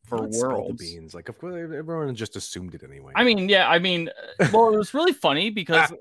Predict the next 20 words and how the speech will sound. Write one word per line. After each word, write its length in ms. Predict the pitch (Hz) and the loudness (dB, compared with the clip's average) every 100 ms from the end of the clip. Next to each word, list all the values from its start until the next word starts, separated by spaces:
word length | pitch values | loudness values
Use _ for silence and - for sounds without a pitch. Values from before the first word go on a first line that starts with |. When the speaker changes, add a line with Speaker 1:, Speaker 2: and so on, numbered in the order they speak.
| 165 | -6
Speaker 1:
like, 220 | 160 143 _ | -4 -4 _
the, 400 | 165 151 131 131 123 151 | -6 -4 -4 -12 -16 -6
right 240 | 156 196 | -4 -2
now, 280 | 143 139 156 | -4 -4 -2
I 180 | 139 139 | -2 -2
only 360 | 151 165 180 | -4 -6 -8
just 440 | 147 - 131 135 - | -12 -6 -4 -4 -4
found 300 | 135 123 113 | -4 -4 -4
out, 240 | 107 107 | -4 -4
like, 160 | 104 104 | -8 -14
a 40 | |
couple 300 | - 113 117 | -12 -12 -10
of 60 | 110 | -10
days 260 | 110 113 110 | -8 -8 -6
ago, 380 | 113 104 107 113 | -6 -6 -6 -10
like, 160 | 107 | -8
I, 160 | 107 113 | -6 -6
I 80 | - | -6
got 180 | 113 117 | -4 -4
my 180 | 117 113 | -4 -8